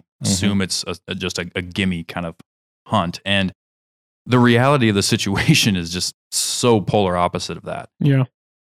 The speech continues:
Speaker 2: The amount of planning and effort and work that goes into a bear bait, it is completely unbelievable that people would think that's not fair chase. Because,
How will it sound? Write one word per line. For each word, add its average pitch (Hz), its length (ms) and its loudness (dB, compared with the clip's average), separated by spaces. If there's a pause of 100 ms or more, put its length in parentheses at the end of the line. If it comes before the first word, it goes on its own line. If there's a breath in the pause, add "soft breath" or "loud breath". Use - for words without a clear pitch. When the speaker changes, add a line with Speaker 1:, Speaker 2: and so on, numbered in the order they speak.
(240)
Speaker 2:
The 117 260 2
amount 120 460 6
of 104 180 -2 (260)
planning 95 640 0 (100)
and 90 140 -10 (100)
effort 92 480 -6 (260)
and 92 180 -4
work 90 420 -2
that 87 160 -6
goes 87 240 -6
into 85 240 -6
a 82 40 -8
bear 85 220 -6
bait, - 300 -14 (920)
it 120 180 4
is 98 460 2 (180)
completely 104 1040 0 (640)
unbelievable 92 840 2 (340)
that 95 200 -2
people 87 340 -4
would 117 200 -10
think 87 160 -6
that's 85 200 -8
not 85 280 -8 (120)
fair 80 160 -8
chase. - 400 -12 (760)
Because, 113 560 2